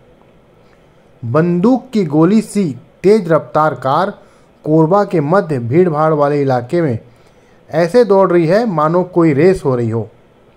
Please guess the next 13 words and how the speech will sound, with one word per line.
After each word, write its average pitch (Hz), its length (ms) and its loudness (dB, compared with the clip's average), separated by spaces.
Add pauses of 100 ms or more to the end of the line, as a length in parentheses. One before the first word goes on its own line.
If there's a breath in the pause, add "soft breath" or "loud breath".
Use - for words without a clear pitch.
(1040 soft breath)
कार 202 280 0
के 214 160 -2
पार 180 400 0
होते 151 360 -4
ही 175 280 2
धूल 160 320 0
का 156 140 -2
गुब्बार 139 520 -2
साफ 156 520 -4
देखा 135 240 -2
जा 120 140 -4
सकता 120 380 -10
है। 127 240 -6